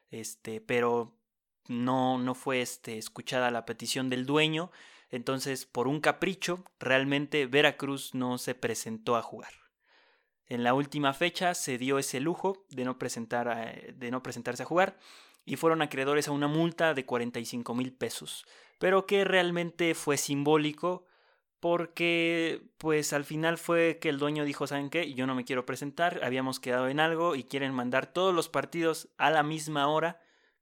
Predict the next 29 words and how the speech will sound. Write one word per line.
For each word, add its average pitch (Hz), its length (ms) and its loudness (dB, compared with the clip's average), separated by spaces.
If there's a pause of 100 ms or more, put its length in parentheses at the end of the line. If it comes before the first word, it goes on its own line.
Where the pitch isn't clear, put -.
(120)
porque 117 480 -2
es, 127 160 -4
este, 113 500 -6
por - 260 -18
cuestiones 131 500 -4
de 110 180 -4
que 113 140 -4
era 117 120 2
la 113 80 -2
última 123 280 -4
jornada 175 580 2 (720)
y 135 160 0
que 131 120 -2
varios 123 380 4
equipos 127 340 -6
tenían 120 260 -4
el 120 80 -4
chance 127 320 -4
de 117 40 -6
entrar 123 280 0
a 131 40 -2
liguilla, 147 440 -2 (580)
eh, 117 280 -6
y 127 180 -2
el, 123 140 2
el, 123 280 -4
el 123 220 -2
señor, 127 540 2
eh, 117 160 -2